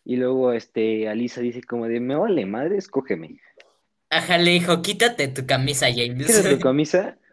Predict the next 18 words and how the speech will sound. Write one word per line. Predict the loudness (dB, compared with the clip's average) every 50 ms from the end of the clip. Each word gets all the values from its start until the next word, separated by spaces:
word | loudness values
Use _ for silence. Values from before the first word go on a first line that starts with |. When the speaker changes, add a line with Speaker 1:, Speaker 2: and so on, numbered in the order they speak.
| _ _ _ _ _ _ _
Speaker 1:
te | 2 2
voy | 4 4
a | 2
mostrar | 0 -2 -2 0 2 2 2 2 0 -2 -6 -6
lo | -4 -4 -4 -4
que | -4 -6
todo | -4 0 2 2
el | 2 2
mundo | 0 -2 -4 -4 -4
que | -4 -4
actualmente | -4 -4 -4 -6 -6 -4 -6 -8 -10 -10
está | -6 -4 -4
viendo | -4 -4 -4 -6
la | -6 -6
serie | -6 -4 -4 -4 -4
te | -6 -10 -10
quiere | -8 -8 -8 -8
hacer". | -8 -8 -6 -4 -4 -4 -4 -6 -12